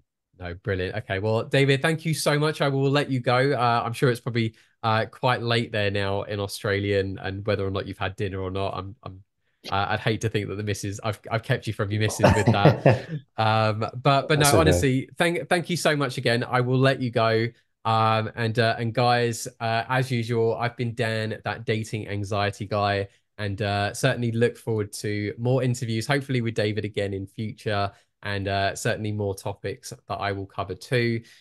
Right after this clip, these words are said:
Speaker 1: So if you do have any requests for stuff, do let me know, and I will look forward to trying my very best to get whichever expert or whichever topics I can possible,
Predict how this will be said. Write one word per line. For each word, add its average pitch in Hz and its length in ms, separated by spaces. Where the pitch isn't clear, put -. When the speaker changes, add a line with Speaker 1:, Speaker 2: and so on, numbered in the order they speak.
Speaker 1:
So - 120
if 95 140
you 110 80
do 117 200
have 107 320
any 117 240
requests 104 500
for - 140
stuff, 98 420
do 139 160
let 127 180
me 113 80
know, 98 420
and 98 280
I 98 200
will 95 440
look 113 200
forward 104 300
to 98 100
trying 120 460
my 107 140
very 104 220
best 101 340
to 104 60
get 98 360
whichever 127 360
expert 110 800
or 95 240
whichever 107 340
topics - 600
I 107 100
can 104 260
possible, 95 600